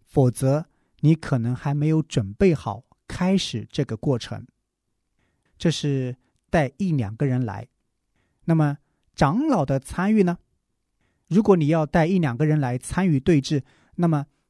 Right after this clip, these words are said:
不一定非长老不可。事实上，长老不是理想的参与者。理想的情况是，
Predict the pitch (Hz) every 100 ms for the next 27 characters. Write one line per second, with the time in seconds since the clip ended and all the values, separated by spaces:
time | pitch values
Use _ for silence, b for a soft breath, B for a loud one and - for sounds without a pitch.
0 | _ - 269 254 262 196 - _ - -
1 | 240 226 143 143 135 107 - - - -
2 | _ _ _ _ _ _ - - - 165
3 | 160 - 127 - _ _ - 156 190 143
4 | - 175 - 190 139 117 202 - 123 107
5 | 107 113 - - 165 151 117 - _ _
6 | _ _ _ _ 160 151 233 - 139 127
7 | 135 123 127 165 139 151 117